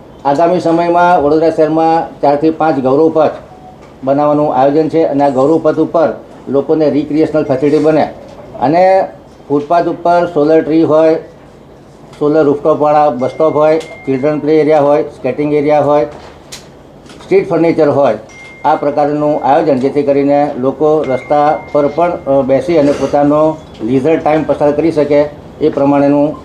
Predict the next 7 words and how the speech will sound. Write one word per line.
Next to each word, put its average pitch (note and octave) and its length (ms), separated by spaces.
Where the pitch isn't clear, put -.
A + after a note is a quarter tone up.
આયોજન C#3 280
કર્યું C#3+ 240
છે. D3 180
વડોદરા D#3 340
શહેરમાં D#3+ 460
ખાસ D3+ 240
કરીને D#3 500